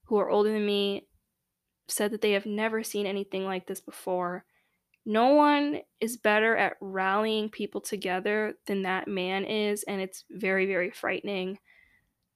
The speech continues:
Um, <sighs> but, yeah, those are my thoughts on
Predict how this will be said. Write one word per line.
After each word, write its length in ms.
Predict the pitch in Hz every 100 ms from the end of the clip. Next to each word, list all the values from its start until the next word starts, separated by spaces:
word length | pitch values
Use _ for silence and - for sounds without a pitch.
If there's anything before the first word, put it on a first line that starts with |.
| _ _ -
Um, 420 | 214 208 202 208 - - -
<sighs> 320 | - - _
but, 340 | 220 220 220 - - - _ -
yeah, 400 | 202 202 185 220 _ _ _ _ _ _ _ _ _ -
those 180 | 202 220
are 40 |
my 140 | 220 208
thoughts 480 | 208 190 190 - -
on 640 | 196 190 190 190 - 320